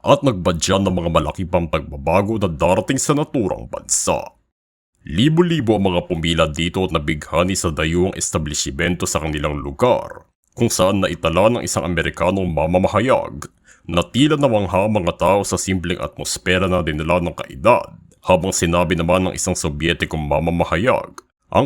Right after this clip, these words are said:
kalungkutan at pagsubok ng kanilang sitwasyon kumpara sa pagtingin ng Estados Unidos sa pagkain. Sa paningin naman ng isang pobreng mamamayang Ruso sa panahong iyon, ang pagbisita sa nasabing kainan ay hindi para sa politikal na dahilan,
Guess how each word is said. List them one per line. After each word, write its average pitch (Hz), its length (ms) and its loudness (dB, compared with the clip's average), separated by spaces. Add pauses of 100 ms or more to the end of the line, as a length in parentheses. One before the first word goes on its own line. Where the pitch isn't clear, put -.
kalungkutan 117 640 2
at 95 80 -6
pagsubok 95 560 -2
ng 90 160 -2
kanilang 82 300 0
sitwasyon - 680 -2
kumpara 87 480 0
sa - 160 2
pagtingin 87 560 -2
ng - 80 -8
Estados 117 640 0
Unidos 120 560 -2
sa - 80 -8
pagkain. 73 880 -6 (840)
Sa - 240 2
paningin 82 400 0
naman 90 360 2
ng - 60 -4
isang 110 220 0
pobreng 92 480 0
mamamayang 82 560 2
Ruso 117 400 0
sa 107 160 0
panahong 80 480 -4
iyon, 104 400 -2 (320)
ang 139 160 2
pagbisita 135 640 2
sa 147 160 0
nasabing 107 480 0
kainan 82 480 -2
ay 85 160 -2
hindi 82 320 -2
para 82 240 0
sa - 160 -8
politikal 80 480 -4
na 73 160 -8
dahilan, 76 560 -2